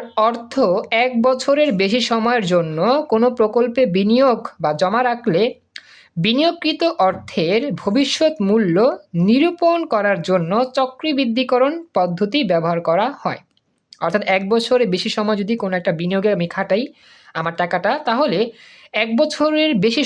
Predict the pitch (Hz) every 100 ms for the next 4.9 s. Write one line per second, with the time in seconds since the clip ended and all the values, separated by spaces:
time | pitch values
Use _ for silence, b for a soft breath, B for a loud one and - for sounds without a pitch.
0 | - 185 165 151 170 151 156 165 220 285
1 | 277 247 247 233 165 - 262 254 233 202
2 | 190 151 143 - 185 180 294 302 220 214
3 | 214 202 165 151 175 220 - 285 233 -
4 | B B - 214 196 160 160 147